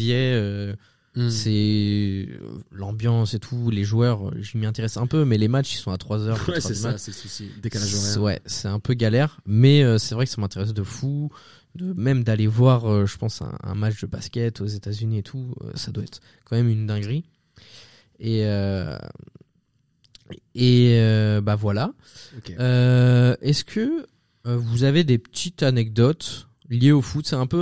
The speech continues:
Speaker 1: euh, par, euh, enfin, c'est un peu comme me-, le meilleur et le pire souvenir, mais une anecdote qui vous a marqué. Si vous voulez, je commence le temps que vous réfléchissez.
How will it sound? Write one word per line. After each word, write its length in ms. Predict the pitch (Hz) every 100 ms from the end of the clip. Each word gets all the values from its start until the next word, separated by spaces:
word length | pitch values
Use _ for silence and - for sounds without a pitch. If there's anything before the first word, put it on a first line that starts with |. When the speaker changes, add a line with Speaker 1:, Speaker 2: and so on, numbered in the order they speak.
| 175
Speaker 1:
euh, 60 | 143
par, 260 | 135 123 127
euh, 140 | 123 120 _ _ _ - 117 98 - - _
enfin, 300 | - 117 110 104
c'est 400 | - 104 104 -
un 100 | 113
peu 100 | 160
comme 260 | 160 143 127
me-, 220 | 120 127
le 180 | 123 120
meilleur 460 | 127 139 151 151 123
et 80 | 107
le 40 |
pire 200 | - 123
souvenir, 340 | - 139 180 156
mais 160 | 117 - - - -
une 140 | 127
anecdote 360 | 135 147 143 180
qui 120 | -
vous 140 | 127 127
a 80 | 127
marqué. 460 | 127 - 151 185 - _ _ _ _
Si 120 | -
vous 60 | 135
voulez, 120 | 151
je 80 | -
commence 380 | 135 127 151 117
le 60 |
temps 120 | 113 120
que 60 |
vous 60 | 113
réfléchissez. 560 | 113 - - - 151